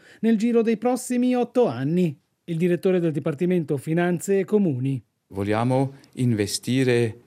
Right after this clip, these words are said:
Speaker 2: nella protezione del clima, duecento milioni. Abbiamo messo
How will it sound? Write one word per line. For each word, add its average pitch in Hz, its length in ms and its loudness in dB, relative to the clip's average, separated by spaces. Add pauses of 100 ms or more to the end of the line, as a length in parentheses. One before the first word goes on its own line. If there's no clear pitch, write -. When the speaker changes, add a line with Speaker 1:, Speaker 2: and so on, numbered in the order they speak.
Speaker 2:
nella 107 280 -2
protezione 107 720 -2
del 92 240 -6
clima, 156 560 -4
duecento 113 680 -4
milioni. 107 580 -2 (520)
Abbiamo 110 720 -2 (320)
messo 120 640 0